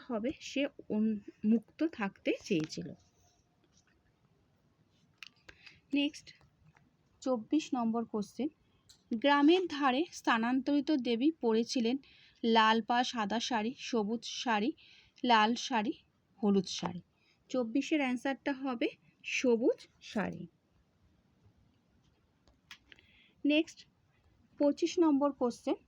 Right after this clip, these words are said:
বঞ্চলা দুর্পদকে যার যাত্রায় যাবার বিষয়ে জানতে চেয়েছিল, মারিয়ায়, শ্রীকৃষ্ণ, রামচন্দ্র, মা মেরি। পঁচিশের অ্যান্সারটা হবে ক, মারিয়ায়। নেক্সট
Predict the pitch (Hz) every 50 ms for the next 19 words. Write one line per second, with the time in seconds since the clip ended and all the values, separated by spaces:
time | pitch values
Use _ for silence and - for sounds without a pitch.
0 | _ _ _ _ _ _ _ _ _ _ _ _ _ _ - - 247 269 269 277
1 | 277 277 349 349 339 349 392 359 285 311 302 269 262 - 294 311 302 - - -
2 | 320 349 311 - _ 226 208 190 - 226 226 240 269 294 226 214 202 208 220 -
3 | _ - - 240 226 247 330 - _ _ _ _ _ _ - - _ _ _ -
4 | 190 247 233 220 220 247 269 269 240 240 240 - - 269 269 302 269 240 208 190
5 | 190 180 - 269 302 - - 208 175 175 - - 175 175 170 - - - - 214
6 | 214 214 214 214 226 233 240 226 226 247 262 - - - - - - 226 208 -
7 | 247 233 - - 240 233 262 - - _ - 202 190 190 196 202 - 233 226 220
8 | 220 214 196 233 339 - - 214 196 185 180 180 180 180 170 170 170 175 180 -
9 | _ _ _ _ _ _ - - _ _ _ - 269 277 277 - 294 - 339 330
10 | 302 269 247 254 247 - 285 277 - _ - 294 294 247 262 247 220 226 277 -
11 | - _ - - - - - _ - 269 240 233 269 - - - _ - 220 220
12 | 202 185 180 170 165 175 180 170 170 - _ _ _ _ _ _ _ _ _ _
13 | _ - - - - - _ _ - - _ _ _ _ _ - - - - _
14 | _ _ _ _ _ _ _ - 269 277 294 339 330 - -